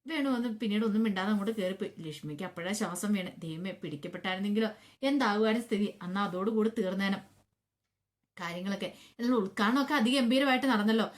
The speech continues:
അത് തന്നെ വലിയൊരു സമാധാനമായിരുന്നു. അങ്ങനെ ഉദ്ഘാടനമൊക്കെ കഴിഞ്ഞ് എല്ലാവരും വീട്ടിലേക്ക് വന്നു. ആദ്യം ഇന്ദ്രനും ഋതുവാ വന്നേ. അപ്പോഴേക്കും ഇന്ദ്രൻ ഋതുവിനോട് പറഞ്ഞു, "ഉം, എനിക്ക് ഒട്ടും ഇഷ്ടപ്പെടില്ല നീയെ പോയ തിരി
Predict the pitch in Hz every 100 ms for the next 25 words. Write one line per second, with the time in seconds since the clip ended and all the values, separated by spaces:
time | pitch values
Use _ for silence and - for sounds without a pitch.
0 | - 285 320 269 269 254 240 269 262 233
1 | 202 202 220 233 220 180 170 _ _ _
2 | _ _ 247 247 - _ _ - 339 339
3 | 339 311 254 247 240 220 208 240 214 208
4 | 202 226 196 - 170 156 151 208 208 240
5 | 247 254 269 220 240 226 196 185 _ _
6 | _ _ _ _ _ _ _ _ _ 202
7 | 208 196 202 220 - _ 180 175 180 214
8 | 190 180 180 214 208 202 - 190 196 -
9 | - 156 147 214 - 214 220 226 247 240
10 | 220 202 220 214 220 226 185